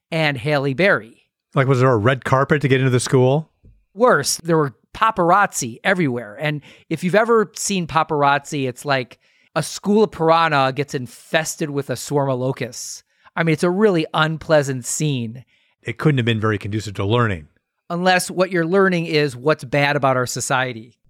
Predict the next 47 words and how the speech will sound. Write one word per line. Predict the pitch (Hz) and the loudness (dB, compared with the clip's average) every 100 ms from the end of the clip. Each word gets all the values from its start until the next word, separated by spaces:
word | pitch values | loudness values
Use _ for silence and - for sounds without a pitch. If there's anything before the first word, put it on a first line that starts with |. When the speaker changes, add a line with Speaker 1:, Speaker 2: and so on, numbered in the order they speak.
| _ _ _ | _ _ _
Speaker 1:
You | 226 | -2
know, | 247 247 | -2 -2
it's | 226 190 - | -4 -6 -2
interesting | 254 254 247 233 - 196 | -2 0 0 0 -2 -2
to | 196 | -2
see | - 262 | 2 2
celebrities | 170 175 151 143 131 | 2 2 0 0 -2
with | 135 - | -4 -4
kids | 147 120 104 | -4 -4 -8
because | 139 160 143 - _ | -4 -4 -4 -12 _
kids | - 214 226 | 2 4 4
level | 240 165 170 180 | 2 0 0 0
the | |
playing | 170 190 208 208 | 0 2 2 0
field. | - 143 113 95 _ _ _ _ | -2 -2 -2 -8 _ _ _ _
Kids | 190 190 | 2 4
aren't | 180 196 | 2 2
gonna | 208 | -2
kiss | 185 202 196 | 2 0 2
mom's | 180 175 139 | 0 0 0
butt | 190 185 | 2 2
because | 165 147 | 0 -4
she | 147 | 0
has | 151 | 0
a | 151 | 2
hit | 135 139 | 2 0
series. | - 190 156 104 98 - - | 0 0 0 -4 -10 -20 -18
Speaker 2:
<laughs> | - 190 | -12 -6
Speaker 1:
The | - | -6
power | - 165 202 190 | 0 2 4 4
dynamic | 160 143 143 143 139 | 2 2 0 0 -2
is | - | -2
totally | - 180 147 | 0 0 -2
shifted. | 131 143 131 123 - - _ _ _ _ _ _ _ | -4 -4 -4 -8 -16 -20 _ _ _ _ _ _ _
When | - 170 | -2 0
I | 202 240 | 2 2
think | - 226 | 0 -2
of | 196 | 0
the | 202 | 0
celebrities | - 156 147 147 143 | 2 2 2 0 -4
I've | - 147 160 | -2 0 0
known | 151 143 143 | 0 0 0
who | 131 | -2
seem | - 151 | -4 -2
the | 131 | -2
least | 135 160 - | -2 -4 -2
grounded, | 147 135 139 123 113 123 | 0 2 0 -2 -8 -12